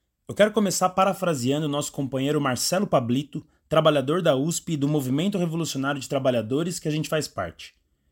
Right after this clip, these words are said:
"Não abaixaremos o nosso black, nem nossas cabeças na luta contra o racismo que marca nosso corpo e a nossa alma." São asquerosas as declarações que a gente ouviu no dia de ontem,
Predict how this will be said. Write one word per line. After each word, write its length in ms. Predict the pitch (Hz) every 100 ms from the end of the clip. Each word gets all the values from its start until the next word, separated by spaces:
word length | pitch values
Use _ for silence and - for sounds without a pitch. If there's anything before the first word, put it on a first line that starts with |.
| _ _ _ -
"Não 380 | 143 220 254
abaixaremos 760 | 196 185 170 147 135 165 175 143
o 60 | 147
nosso 320 | 151 - 127
black, 460 | 113 139 151 - - _ -
nem 240 | 127 180 240
nossas 360 | 214 202 175
cabeças 520 | - 123 139 180 175
na 120 | 139 135
luta 320 | 147 190 175
contra 340 | 180 190 185
o 20 |
racismo 640 | 139 123 - 185 196 208 196
que 100 | 143
marca 360 | 160 202 196
nosso 320 | 175 170 -
corpo 340 | - 185 208 185
e 20 |
a 40 |
nossa 320 | 170 170 - 123
alma." 400 | 98 92 85 _ _ _ _ _ _ _
São 220 | - 170
asquerosas 600 | 208 - 226 156 143 123 120
as 60 | 117
declarações 760 | 120 - 123 110 - 160 170 -
que 120 | 143
a 60 |
gente 260 | 120 143 147
ouviu 280 | 127 123 147
no 100 | 135
dia 160 | 139
de 140 | 123 117
ontem, 340 | 104 - 95